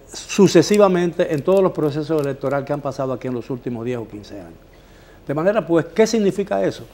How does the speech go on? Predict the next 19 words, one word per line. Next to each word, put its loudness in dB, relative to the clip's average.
Que 6
de 8
seis 10
millones 6
de 8
personas 4
aptas 6
para 6
votar, -2
solamente 4
alrededor 4
de 4
un 4
millón 4
y 0
medio, 0
y -8
cifras 0
muy 0